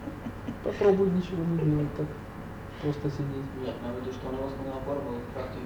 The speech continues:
Speaker 2: концентрации медитации.
Speaker 1: А какая разница, сидишь ты в позе лотоса или ходишь на работу?
Speaker 2: Ну, вот в итоге то, что,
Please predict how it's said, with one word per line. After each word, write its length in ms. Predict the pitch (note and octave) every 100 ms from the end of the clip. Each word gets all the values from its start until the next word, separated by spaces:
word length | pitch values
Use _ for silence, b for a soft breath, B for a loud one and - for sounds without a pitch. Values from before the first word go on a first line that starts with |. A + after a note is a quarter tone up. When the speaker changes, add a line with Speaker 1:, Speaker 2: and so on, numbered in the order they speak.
| B3
Speaker 2:
концентрации 500 | B3 - B2+ A#2+ -
медитации. 400 | - - - - -
Speaker 1:
А 80 | G3
какая 340 | A#3+ A#3 G3
разница, 540 | D#3 C#3 C#3+ - C3 C3 - - -
сидишь 260 | E3 D#3+ D#3
ты 100 | D3+
в 60 | -
позе 240 | D3 C#3
лотоса 560 | C#3 E3 D#3 D3+ C3+ C3
или 320 | C3 C3 B2+ B2+ - - - -
ходишь 260 | C#3 C3+
на 100 | C3+
работу? 340 | B2 B2 C3 C3+ - - - - - - - - - - - - -
Speaker 2:
Ну, 80 | B2
вот 320 | B2 B2 B2
в 120 | B2+ B2+
итоге 200 | C3+ C3
то, 120 | B2+
что, 200 | A#2+